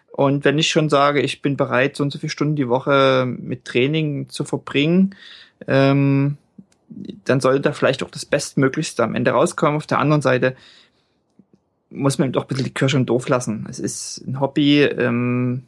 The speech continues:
ja, man fährt hier und da ein paar Hobbyrennen mit. Ja, man will vielleicht besser sein als letztes Jahr. Ähm,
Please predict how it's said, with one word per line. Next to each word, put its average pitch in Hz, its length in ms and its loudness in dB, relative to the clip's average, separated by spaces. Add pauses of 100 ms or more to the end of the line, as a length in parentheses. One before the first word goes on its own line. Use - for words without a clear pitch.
(580)
ja, 127 580 2
man 139 160 -4
fährt 131 300 -4
hier 135 180 -2
und 131 100 0
da 123 100 2
ein 123 120 -4
paar 160 180 -6
Hobbyrennen 127 400 0
mit. 175 320 0
Ja, 135 240 4
man 131 220 -2
will 131 100 2
vielleicht - 380 -2
besser 139 240 0
sein 127 240 0
als 127 160 -8
letztes - 360 -2
Jahr. 185 380 0 (840)
Ähm, 131 680 2